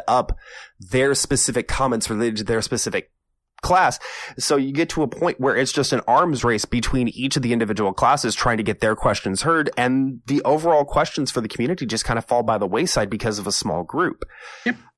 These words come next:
Speaker 1: That's a problem when you run a Q and A system like how WoW does, because the game is just too damn big. The other problem is, is that they can't go all that much further in detail because then they would have to dedicate a single person for each class to go into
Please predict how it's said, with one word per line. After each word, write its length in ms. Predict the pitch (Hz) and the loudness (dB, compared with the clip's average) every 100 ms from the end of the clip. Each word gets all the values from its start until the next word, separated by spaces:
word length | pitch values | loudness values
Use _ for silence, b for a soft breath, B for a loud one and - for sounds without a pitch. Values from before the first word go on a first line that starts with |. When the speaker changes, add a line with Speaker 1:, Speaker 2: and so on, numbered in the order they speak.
| _ _ _ _ - | _ _ _ _ -2
Speaker 1:
That's 280 | 135 156 - | 2 2 0
a 60 | |
problem 600 | 185 - 185 208 165 135 | 0 4 4 4 2 0
when 140 | 131 135 | 0 -2
you 100 | 127 | 0
run 160 | 123 | 0
a 40 | 120 | 0
Q 260 | - 127 | -2 0
and 80 | 110 | 2
A 120 | 147 | 2
system 380 | 165 131 113 113 90 | 2 0 0 -2 0
like 220 | 95 95 | 0 0
how 180 | - 104 | -2 -2
WoW 320 | 95 123 156 139 | 0 2 2 2
does, 440 | 92 50 - - B B B B B _ - - | -2 -4 -8 -12 B B B B B _ -12 -2
because 400 | 139 - 127 117 | 0 2 0 0
the 80 | 131 | -4
game 360 | 113 123 131 | 0 0 2
is 120 | 131 | 0
just 240 | 120 131 - | 0 -2 -2
too 220 | - 120 | -4 -2
damn 300 | 107 95 95 | -2 -2 -2
big. 340 | 98 160 98 - - | 0 0 0 -6 -2
The 120 | 101 | 0
other 180 | 120 156 | 2 0
problem 440 | - 120 117 160 | 2 2 2 -2
is, 240 | 104 110 123 | -2 -2 -2
is 120 | 117 | -2
that 280 | 110 - 117 | 0 -2 -2
they 160 | 123 | -4
can't 640 | 110 - 147 147 139 - 107 | -4 -4 -2 -2 -4 -8 -2
go 380 | 131 135 123 _ _ _ _ | 0 2 -2 _ _ _ _
all 200 | - 135 | 2 2
that 160 | 147 - | 4 2
much 180 | 135 120 | 0 0
further 220 | 127 113 | 0 0
in 100 | 113 | -2
detail 320 | 107 185 175 | -4 -2 0
because 280 | 147 135 131 | 2 0 0
then 100 | 131 | 0
they 80 | 139 | 0
would 120 | 139 | 0
have 160 | 131 - | 0 -2
to 60 | |
dedicate 540 | 117 131 143 - 123 - B B B - | 0 0 0 0 -2 -2 B B B -2
a 140 | 131 | -2
single 440 | - - 147 143 | 0 0 2 0
person 400 | 120 - 165 - | 0 0 0 0
for 160 | 123 131 | -2 -4
each 240 | 139 139 - | -2 -4 -4
class 420 | - 151 147 - | 0 2 2 0
to 80 | 139 | 0
go 160 | 127 | 0
into 300 | - 131 127 | 0 0 -2